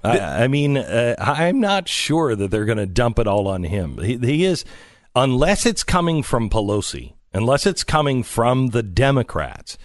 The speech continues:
Speaker 2: She
Speaker 1: then
Speaker 2: just
Speaker 1: that's a possibility.
Speaker 2: She just had a meeting, uh, where they didn't really talk about what went, went on, but she had a surprise meeting, and they took a picture of it. It was, like, last week between the two. I don't.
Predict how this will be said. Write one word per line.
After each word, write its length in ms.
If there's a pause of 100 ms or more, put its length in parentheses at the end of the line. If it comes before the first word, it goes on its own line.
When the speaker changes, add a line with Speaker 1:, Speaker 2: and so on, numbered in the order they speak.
(180)
Speaker 2:
She 220
Speaker 1:
then 120
Speaker 2:
just 100
Speaker 1:
that's 220
a 60
possibility. 800
Speaker 2:
She 240
just 360
had 140
a 60
meeting, 340 (240)
uh, 380
where 140
they 80
didn't 180
really 160
talk 280
about 220
what 200
went, 240
went 180
on, 300
but 120
she 200
had 180
a 200
surprise 560
meeting, 420 (120)
and 200
they 80
took 160
a 60
picture 280
of 60
it. 60
It 20
was, 300
like, 120
last 300
week 360 (220)
between 280
the 80
two. 340
I 100
don't. 400